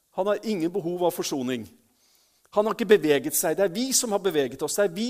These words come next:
som må vende oss om. Det er vi som må komme til Gud. Men dette gjorde Gud. Det var Gud som i Kristus forsonte verden med seg selv.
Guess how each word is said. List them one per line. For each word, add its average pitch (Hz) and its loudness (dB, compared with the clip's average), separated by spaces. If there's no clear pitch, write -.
som 240 -4
må 226 -4
vende 165 0
oss - -8
om. 143 -6
Det 190 2
er 202 0
vi 240 -2
som 240 -2
må 214 -4
komme 151 -2
til 151 -8
Gud. 117 -10
Men 202 2
dette - 2
gjorde 214 -2
Gud. 180 -2
Det 139 -4
var 147 0
Gud 269 2
som 202 -4
i 220 -6
Kristus - -4
forsonte 180 -4
verden 135 -2
med 120 -6
seg - -4
selv. 139 -4